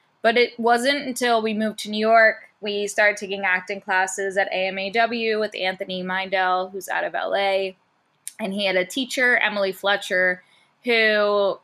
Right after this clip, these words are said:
when we met her, she was just our acting teacher. But then she's like, "Oh, I'm, I teach meditation on the side. You know, I'm just starting out, blah, blah, blah." And we're like, "That's awesome." So we did an online course, and we were hooked. So, um,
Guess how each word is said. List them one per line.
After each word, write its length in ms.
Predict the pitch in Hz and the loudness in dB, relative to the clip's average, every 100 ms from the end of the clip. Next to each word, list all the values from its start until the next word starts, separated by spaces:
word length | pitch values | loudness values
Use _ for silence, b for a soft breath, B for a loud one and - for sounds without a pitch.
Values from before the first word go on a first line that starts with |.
| _ | _
when 280 | 202 196 190 | -2 -2 -2
we 100 | 190 | -4
met 240 | 196 202 | -2 2
her, 200 | 202 202 | 2 2
she 160 | 196 196 | 0 -4
was 160 | 185 | -6
just 160 | 190 196 | -4 2
our 80 | 269 | 4
acting 340 | 220 220 220 | 4 0 -8
teacher. 480 | 214 220 226 214 202 | -10 -10 -2 2 0
But 120 | 202 | 0
then 180 | 196 196 | -2 -2
she's 220 | 196 208 | -4 -4
like, 200 | 196 190 - | -2 -2 0
"Oh, 120 | 285 | 4
I'm, 380 | 277 269 262 254 b b b b | 4 2 -2 -8 b b b b
I 100 | 269 | -4
teach 280 | 254 370 - | 0 -2 2
meditation 600 | 330 285 277 277 285 277 | 2 2 -2 -4 -4 0
on 160 | 247 226 | 0 0
the 100 | 208 | -4
side. 760 | - 233 220 208 196 196 180 - | 2 4 6 6 4 2 0 -6
You 100 | 214 | -2
know, 120 | 196 | 0
I'm 200 | 190 190 | 0 -2
just 200 | 214 214 | -6 -2
starting 360 | 214 202 190 | 0 0 2
out, 400 | 190 185 185 180 - | 2 4 4 2 -2
blah, 200 | 170 175 | -2 0
blah, 60 | |
blah." 340 | 240 277 220 185 | 4 6 6 4
And 220 | 190 190 - 202 | 0 -8 -10 -4
we're 140 | 190 | 0
like, 200 | 180 180 | 0 0
"That's 200 | 202 196 | 0 4
awesome." 440 | 339 339 208 185 | 2 2 -2 -4
So 160 | 180 196 | -4 -2
we 100 | 190 | 0
did 200 | 202 202 | 0 0
an 120 | 196 | 0
online 520 | 185 196 277 240 196 | 2 2 4 2 0
course, 460 | - 185 175 165 - | -2 0 0 0 -4
and 260 | 165 165 170 _ b b | -8 -8 -14 _ b b
we 100 | 214 | -2
were 160 | 214 196 | 0 0
hooked. 440 | 185 196 - - | 2 0 0 -10
So, 580 | - - 180 170 170 170 _ b b b b - | -10 -2 2 4 2 0 _ b b b b -2
um, 600 | 175 170 170 170 160 | 0 0 -2 -6 -12